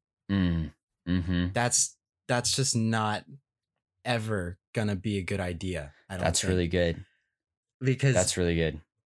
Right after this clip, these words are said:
Speaker 2: then you feel like you have to f-,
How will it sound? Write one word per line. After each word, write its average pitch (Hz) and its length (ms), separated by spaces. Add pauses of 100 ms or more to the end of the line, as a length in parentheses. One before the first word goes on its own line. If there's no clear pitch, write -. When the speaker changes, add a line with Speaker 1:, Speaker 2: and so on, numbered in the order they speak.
(260)
Speaker 2:
then 143 380
you 135 460
feel 135 400
like 135 320 (960)
you 131 160
have 143 640
to 156 500
f-, - 160